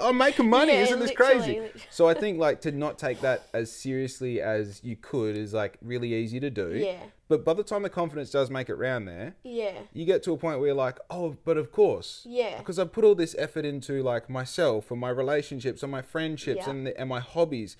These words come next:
Speaker 1: I take all those things seriously. Of course my business does well.
Speaker 2: Hundred percent. I
Speaker 1: I
Speaker 2: think
Speaker 1: take
Speaker 2: the
Speaker 1: it
Speaker 2: home
Speaker 1: seriously.
Speaker 2: thing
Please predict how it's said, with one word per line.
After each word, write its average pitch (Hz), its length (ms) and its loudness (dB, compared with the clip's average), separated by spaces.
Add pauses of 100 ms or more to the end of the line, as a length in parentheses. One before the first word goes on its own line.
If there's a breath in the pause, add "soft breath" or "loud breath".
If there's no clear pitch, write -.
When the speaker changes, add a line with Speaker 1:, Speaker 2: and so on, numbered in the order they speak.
(160 soft breath)
Speaker 1:
I 151 100 -4
take 156 200 -2
all 180 80 -4
those 175 200 -2
things 156 200 -8
seriously. 170 380 -4
Of - 120 -8
course - 280 -14
my 170 80 -4
business 113 320 -8
does 101 200 -2
well. 92 240 -6 (140)
Speaker 2:
Hundred 226 300 -10
percent. - 280 -8
I 254 40 -2
Speaker 1:
I - 80 -2
Speaker 2:
think - 40 -14 (100)
Speaker 1:
take 185 80 0
Speaker 2:
the 403 80 4
Speaker 1:
it - 40 -2
Speaker 2:
home - 160 -2
Speaker 1:
seriously. 269 320 0
Speaker 2:
thing 302 300 -8